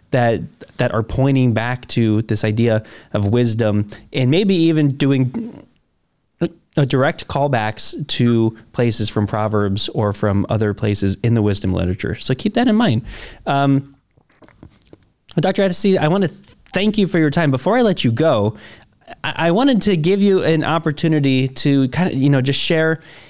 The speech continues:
any sort of encouragement or advice about the wisdom literature, that anything that you haven't covered yet. I wanted to just, uh,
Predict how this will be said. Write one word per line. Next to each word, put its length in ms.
any 260
sort 260
of 140
encouragement 760
or 160
advice 720
about 600
the 80
wisdom 380
literature, 320
that 180
anything 320
that 100
you 120
haven't 420
covered 340
yet. 320
I 100
wanted 360
to 160
just, 400
uh, 160